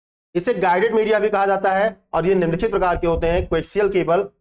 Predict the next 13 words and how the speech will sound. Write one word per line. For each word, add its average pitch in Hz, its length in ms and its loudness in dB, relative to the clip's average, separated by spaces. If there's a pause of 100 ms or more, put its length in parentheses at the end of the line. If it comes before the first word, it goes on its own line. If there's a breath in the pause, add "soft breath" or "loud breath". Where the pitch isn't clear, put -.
(120)
फाइबर 156 340 0
ऑप्टिक्स 185 400 0 (240)
और 165 400 -2 (140)
ट्विस्टेड 170 420 -2
पेयर 156 340 0 (220)
केबल। 98 260 -2 (400)
तो 175 60 -4
चलिए 190 320 0
हम 208 320 -2 (140)
सबसे - 320 -4
पहले 202 240 0
जानेंगे 180 280 2
इसमें 180 360 -2